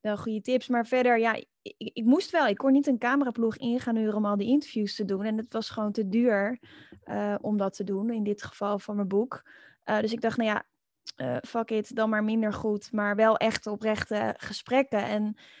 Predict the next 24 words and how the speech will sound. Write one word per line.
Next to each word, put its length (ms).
ja, 140
dat 100
beviel 300
me 80
eigenlijk 340
zo 280
goed, 440
omdat, 640
ehm, 540
en 80
dat 140
vind 180
ik 100
ook 100
wel 120
een 60
mooi 220
inzicht. 520
Als 200
jij 280
voor 260
een 180
cameraploeg 760
staat, 500